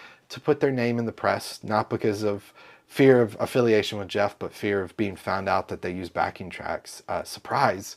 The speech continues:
Everyone uses backing tracks. I know you don't because you're a real musician, but everyone else does.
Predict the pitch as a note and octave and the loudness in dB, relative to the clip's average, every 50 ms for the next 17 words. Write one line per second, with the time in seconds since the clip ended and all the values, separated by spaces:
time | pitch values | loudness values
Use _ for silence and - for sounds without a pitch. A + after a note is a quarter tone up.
0 | - - - - - - _ _ _ _ - A#2 A#2+ A2 G#2+ G#2 G2+ F#2+ F#2+ G2 | -18 -20 -20 -20 -20 -20 _ _ _ _ -6 -4 -4 -2 -4 -6 -6 -8 -8 -10
1 | F2+ - F#2+ E2+ - - D#2 - - - F#2 E2+ - - - - - - G2 A2 | -10 -10 -12 -12 -10 -10 -10 -10 -12 -12 -16 -14 -14 -14 -14 -14 -8 -6 -2 4
2 | C3+ D#3 E3+ D3+ B2 A2+ C3+ D#3+ D#3+ B2+ A#2 G2 F2+ F2+ - - A2+ - G#2+ F#2+ | 8 8 8 8 8 4 2 2 4 6 4 4 4 2 -2 -6 -6 -4 -4 -4
3 | E2+ A#2 A2+ G2+ F2+ F#2 G2+ G#2 G#2 G2+ G2 F#2 F2+ D#2+ G2+ F2+ - - F#2+ E2 | 0 2 2 2 2 2 2 2 2 0 -2 -6 -8 -6 -6 -6 -6 -6 -8 -10
4 | E2+ - _ _ G2+ G#2 G2+ A2 A#2 A#2 A2+ A#2 G#2+ F#2+ F#2 F2+ E2+ - - - | -12 -18 _ _ -2 0 0 2 2 2 2 2 0 0 0 -2 -2 -4 -6 -4
5 | G2 F2+ E2 D#2 - | -2 -2 -2 -4 -8